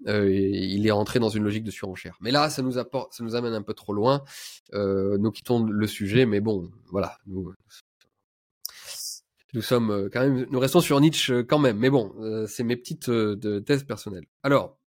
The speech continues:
autre idée, euh, autre, euh, façon d'utiliser, enfin de,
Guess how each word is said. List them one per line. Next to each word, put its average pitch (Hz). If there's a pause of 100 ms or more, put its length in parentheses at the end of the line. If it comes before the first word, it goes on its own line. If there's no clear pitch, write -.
(1120)
autre 220
idée, 185
euh, 120 (320)
autre, 180
euh, 127
façon 151
d'utiliser, 120
enfin 104
de, 101